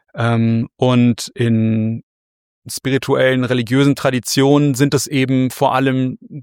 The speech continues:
deren Traditionsbestände. Ähm,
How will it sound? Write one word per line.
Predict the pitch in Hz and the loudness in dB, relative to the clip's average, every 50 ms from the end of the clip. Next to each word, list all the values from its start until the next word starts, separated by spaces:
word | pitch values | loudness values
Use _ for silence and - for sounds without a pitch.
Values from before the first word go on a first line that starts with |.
| _ - | _ -2
deren | 139 135 139 135 127 120 | 0 0 2 0 0 -2
Traditionsbestände. | - - 127 123 110 - - 135 143 143 - - - - - - 117 110 113 110 110 110 120 117 - _ _ _ _ _ _ _ _ _ _ _ - 226 | -2 -2 -2 -2 -2 0 2 2 2 2 0 -2 -6 -6 -4 -4 -2 -2 -2 -4 -4 -6 -8 -10 -14 _ _ _ _ _ _ _ _ _ _ _ -18 -12
Ähm, | 139 113 113 110 110 107 110 107 107 107 107 107 110 120 | -10 -8 -6 -6 -6 -6 -6 -8 -10 -10 -12 -14 -18 -20